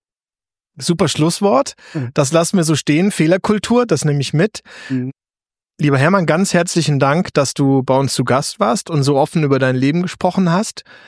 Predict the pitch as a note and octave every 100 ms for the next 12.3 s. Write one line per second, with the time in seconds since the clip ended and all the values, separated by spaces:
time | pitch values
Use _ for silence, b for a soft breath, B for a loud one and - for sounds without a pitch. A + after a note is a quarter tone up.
0 | B B B B2+ - F#3 E3+ C#3+ E3 G#3
1 | F3 - - _ - D#3+ - E3 C#3+ D3+
2 | A#2+ - - - E3 E3 D#3+ D#3+ C#3 A#2+
3 | D3 D3 C#3 C3 - D3+ D3 C#3+ C#3 C#3+
4 | C#3 - D3+ E3+ D#3 D3 C3+ - - C3+
5 | E3 D#3 C3+ - b b b b _ -
6 | - C#3+ C#3+ D3 C#3+ D3+ D3+ C#3+ G3 -
7 | F3+ - - - B B B D#3+ F3+ -
8 | F#3 - F3 F3 E3+ E3+ D#3 - E3 F3
9 | E3 C#3+ D#3 - D#3+ D#3 B B B B
10 | - C3+ C#3 G#3 - G3 G3+ A3+ G#3 -
11 | C#3+ D#3+ D#3 D#3+ - D3+ - F3 C#4 F3
12 | D3+ D3+ C#3